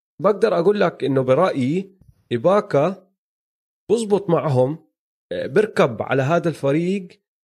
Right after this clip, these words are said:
ممكن أكتر من واحد زي مونتريز، و-، وبجيب معه خبرة الأبطال،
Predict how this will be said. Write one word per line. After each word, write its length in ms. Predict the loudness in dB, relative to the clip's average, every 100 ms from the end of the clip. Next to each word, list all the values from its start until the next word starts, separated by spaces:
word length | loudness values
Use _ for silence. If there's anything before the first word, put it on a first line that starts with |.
| _ _ _ _ -2
ممكن 400 | -2 0 0 0
أكتر 360 | -4 -2 -2
من 140 | 0 2
واحد 320 | 0 0 -4
زي 180 | -2 0
مونتريز، 840 | 2 0 0 0 0 -4 -16 -20 _ _ _ _ -2
و-، 380 | 0 0 -2 -4
وبجيب 400 | -4 -2 -2 0
معه 240 | 2 2
خبرة 420 | 0 -2 0 -2 -2
الأبطال، 840 | -6 -6 -2 0 2 0 -2 -6